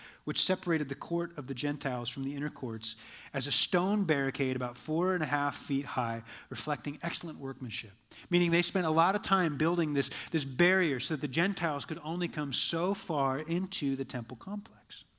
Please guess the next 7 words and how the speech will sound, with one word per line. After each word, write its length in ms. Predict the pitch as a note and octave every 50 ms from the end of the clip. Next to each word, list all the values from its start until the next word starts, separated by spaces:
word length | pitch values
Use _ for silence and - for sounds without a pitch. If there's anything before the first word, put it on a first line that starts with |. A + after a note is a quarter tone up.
| _ _ _ _ _ _ _ _ _ _ _ - - - - - - -
And 160 | F#3 F3+ F3+
that 180 | F#3+ F3+ F3 - -
at 160 | F#3+ G3 G3
regular 580 | E3 D3+ F3+ G3 A3+ G3+ A3+ A#3+ A3+ A3 G#3+ A3
intervals, 1000 | A3 A3 G#3 G#3 G3+ D#3+ C3+ - - - - - D3+ C3 B2 A#2+ B2+ E3 F3 - - - - - -
there 140 | - E3+ D#3+
stood 600 | - - - - - - A3 E3+ C3+ C#3 D#3+ E3+